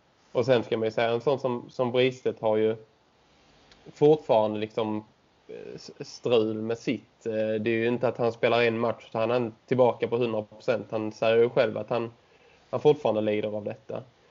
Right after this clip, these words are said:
Sen finns det andra liksom, eh, grejer som hackar. Eh, Moritz Seider gick sönder uppe i Gävle. Nu hade ju,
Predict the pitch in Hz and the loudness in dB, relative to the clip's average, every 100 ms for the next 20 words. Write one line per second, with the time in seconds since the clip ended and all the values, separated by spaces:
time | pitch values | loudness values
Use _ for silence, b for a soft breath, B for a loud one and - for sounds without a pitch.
0 | b _ 190 175 143 135 131 170 156 139 | b _ 2 4 2 4 4 4 2 0
1 | 131 135 123 120 120 117 117 113 113 113 | 0 -2 0 -2 -4 -4 -6 -4 -6 -8
2 | 123 123 123 120 120 131 117 120 113 - | -4 2 4 4 2 -2 -2 -2 -2 0
3 | 117 113 113 113 113 117 117 135 - - | 2 2 2 0 -2 -2 -6 -8 -10 -8
4 | - - 135 131 131 147 135 127 123 127 | -8 0 2 4 2 4 6 6 2 0
5 | - 143 123 123 123 123 127 127 123 113 | 2 2 2 0 -2 -2 -2 2 2 2
6 | 117 117 123 120 120 | -2 -2 -4 -4 -4